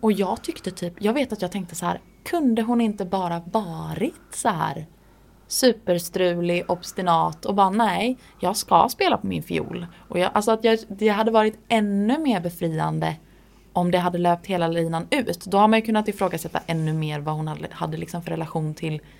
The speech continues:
sina barn och sådär, om hon hade låtit det gå ut över så mycket. Men det märks att hon, jag håller verkligen med dig, det känns som att hon gör ett grepp, omedvetet eller inte, men man kan inte experimentera för mycket. Så det faller ändå tillbaka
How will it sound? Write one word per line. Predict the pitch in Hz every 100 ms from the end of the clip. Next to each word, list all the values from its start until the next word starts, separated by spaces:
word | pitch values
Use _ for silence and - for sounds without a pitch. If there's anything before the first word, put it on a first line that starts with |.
| - - - - - -
sina | 156 160
barn | 160 240 247 240
och | 233
sådär, | 190 165
om |
hon | 165
hade | 160 160
låtit | 160 160 160
det | 160
gå | 165
ut | 165 160
över | 165 160
så | 175
mycket. | 170 170 - 202 - - -
Men | 196
det |
märks | 196 185
att | 185
hon, | 185 180 175 - -
jag | 180
håller | 208
verkligen | 240 226 180
med | 165 196
dig, | 220
det | 185
känns | 202 247
som | 254
att | 202
hon | 170 160 - _ _
gör | 160 175 180 254
ett | 285 285
grepp, | 180 160 - - -
omedvetet | 180 170 165 175
eller | 220 233
inte, | 226 202 180 190 - - - -
men | 185 185 175 175 175 180 - - _ _ _ _ _ _ _
man | 190 190
kan | 196 196
inte | 196
experimentera | 202 226 220 214 190 175
för | 185 170
mycket. | 165 160 - - - _ -
Så | 185
det | 175
faller | 180 175
ändå | 170 170 170 185 185 - - - -
tillbaka | 180 170 160 160 - 202